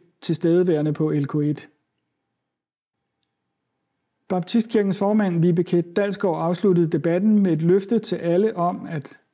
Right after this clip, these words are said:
alle forslag, forbehold og forvirringer var noteret til brug i den kommende proces.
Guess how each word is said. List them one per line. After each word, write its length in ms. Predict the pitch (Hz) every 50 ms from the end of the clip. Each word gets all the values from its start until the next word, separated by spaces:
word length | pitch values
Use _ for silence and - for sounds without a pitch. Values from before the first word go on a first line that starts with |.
| _ _ -
alle 260 | 180 160 175 208 220
forslag, 680 | - 196 185 202 214 202 202 196 190 175 175 170 160
forbehold 540 | - - 165 185 220 214 202 170 175 156 151
og 80 | 151
forvirringer 640 | 143 - 151 156 196 214 208 208 214 208 196 190 175
var 120 | 175 170
noteret 560 | 156 156 151 - - 196 208 220 208 208 196 196 - - _ _ -
til 120 | - 185
brug 360 | 165 - - 190 190 190 - 202
i 60 | 185
den 180 | 165 180 180
kommende 360 | 165 - 156 151 160 175 175 175
proces. 720 | 170 - 160 139 - - 156 147 131 - - - - -